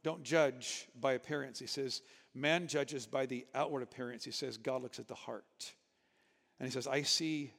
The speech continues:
nobody here in this lineup right now. This punk little fourteen-year-old kid out in the field with the sheep right now.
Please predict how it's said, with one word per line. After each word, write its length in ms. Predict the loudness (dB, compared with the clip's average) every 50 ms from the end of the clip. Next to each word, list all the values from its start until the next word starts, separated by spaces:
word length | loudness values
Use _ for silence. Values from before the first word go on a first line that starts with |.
| _ _ -12
nobody 320 | -4 -4 -2 0 0 -2 -2
here 180 | -2 -2 -4
in 60 | -4
this 140 | -4 -4 -4
lineup 300 | -2 -2 -2 -2 -2 -2
right 180 | -2 -2 -2 -2
now. 300 | -2 -2 -2 -4 -6 -8 -12 _ _ _ _ _ _ _ _ _ _ _
This 140 | -6 -6 -6
punk 360 | -4 -2 0 0 0 0 0
little 160 | 0 0 0
fourteen-year-old 600 | 0 2 0 0 0 0 -2 0 0 0 0 0
kid 200 | 0 2 2 2
out 140 | 2 2 -2
in 60 | -4
the 60 | -10 -10
field 200 | -6 -4 -4 -4
with 120 | -6 -8
the 60 | -10
sheep 260 | -6 -4 -4 -4 -4
right 160 | -6 -8 -8 -8
now. 220 | -10 -12 -12 -14